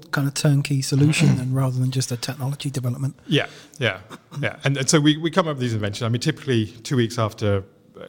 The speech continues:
Speaker 2: a kickoff of a project, we'll deliver our first set of inventions. It might be three or four, uh, inventions. And these will, yeah, these will be fully formed in the sense that they are, they include an inventive step, um, all the technologies that enable it, um,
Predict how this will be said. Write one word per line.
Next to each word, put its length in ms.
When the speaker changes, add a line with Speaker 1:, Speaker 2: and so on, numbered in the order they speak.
Speaker 2:
a 60
kickoff 360
of 100
a 60
project, 360
we'll 100
deliver 320
our 60
first 260
set 120
of 140
inventions. 560
It 140
might 180
be 60
three 220
or 40
four, 220
uh, 280
inventions. 600
And 100
these 140
will, 80
yeah, 160
these 140
will 80
be 80
fully 240
formed 360
in 80
the 60
sense 280
that 140
they 140
are, 240
they 100
include 380
an 120
inventive 360
step, 320
um, 400
all 120
the 80
technologies 640
that 140
enable 380
it, 180
um, 260